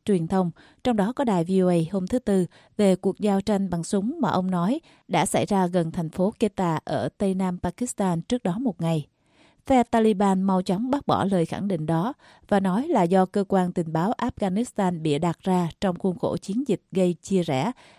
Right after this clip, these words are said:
bên trong phe nổi dậy Hồi giáo. Nhưng khuya hôm qua, hành chánh trưởng Afghanistan Abdullah Abdullah đã đưa ra thông cáo chính thức, trong đó ông nói rằng chính phủ Afghanistan xác nhận thủ lãnh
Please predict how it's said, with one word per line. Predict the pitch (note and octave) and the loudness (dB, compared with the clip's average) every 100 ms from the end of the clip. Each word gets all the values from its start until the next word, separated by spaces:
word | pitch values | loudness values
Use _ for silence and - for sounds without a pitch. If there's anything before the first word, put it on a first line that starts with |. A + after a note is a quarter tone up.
| - | -2
bên | A3 G#3 | 0 2
trong | G#3 F#3 F3+ | 0 -2 -2
phe | G3 F3 | 0 0
nổi | E3+ - | 0 -2
dậy | F#3 C3 | 0 0
Hồi | D#3+ D3+ | 0 0
giáo. | D3+ E3 C#4+ - _ - _ _ _ - | 0 -2 -4 -10 _ -20 _ _ _ -4
Nhưng | A3 G3+ | -2 -2
khuya | G3 G#3 | 0 2
hôm | G3 G3 | 2 2
qua, | G3 F#3+ F3+ - _ - | 2 2 0 -6 _ -6
hành | G#3 | -4
chánh | F3+ F3+ B3 E4+ | -2 -4 -4 0
trưởng | G3 C#3 G#3+ | 2 4 0
Afghanistan | - A3 G#3 F#3+ B3 - F#3+ E3+ - _ - | -4 -2 -2 -2 -4 -2 0 0 -4 _ -4
Abdullah | A#3 G#3 G3 F#3 E3 | -4 0 2 2 0
Abdullah | G3+ G3+ F#3+ F#3 F3 D#3 _ _ - | -2 -2 0 2 0 -2 _ _ -2
đã | F#3 D#3+ | 0 0
đưa | G#3+ G#3 | 0 0
ra | G3 F#3 | 2 0
thông | G3+ F#3 | -2 -2
cáo | F#3 F3+ | -2 -2
chính | - A#3+ | 0 0
thức, | C#4+ E4+ - - _ | 0 -2 -4 -20 _
trong | C#4 B3 | 0 2
đó | G#3 B3 | 0 0
ông | G#3 G3 | 0 0
nói | A3 | 0
rằng | A3+ F3 D#3+ _ _ | 0 -2 -4 _ _
chính | - B3+ | -6 0
phủ | F#3 | 0
Afghanistan | - G#3+ A3 F#3 A3+ - G#3 F3+ | 0 0 -2 0 -2 -2 0 0
xác | - D4 C4 | -2 -4 -2
nhận | E3+ D3 - - - | 0 -2 -8 -20 -4
thủ | D3+ | 0
lãnh | G#3 C#3+ G3+ | 2 2 0